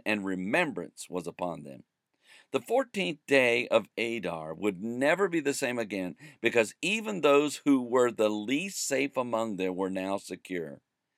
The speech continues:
As we ponder this verse, perhaps we will be reminded of victories that we have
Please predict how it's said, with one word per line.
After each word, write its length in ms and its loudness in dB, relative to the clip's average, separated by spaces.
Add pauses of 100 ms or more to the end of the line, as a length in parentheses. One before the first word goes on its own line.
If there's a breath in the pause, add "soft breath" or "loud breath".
(560)
As 200 2
we 120 2
ponder 480 -2
this 220 0
verse, 340 -2
perhaps 480 0
we 200 -2
will 240 0
be 200 -4
reminded 600 2
of 80 0
victories 640 -2
that 160 -2
we 180 0
have 200 0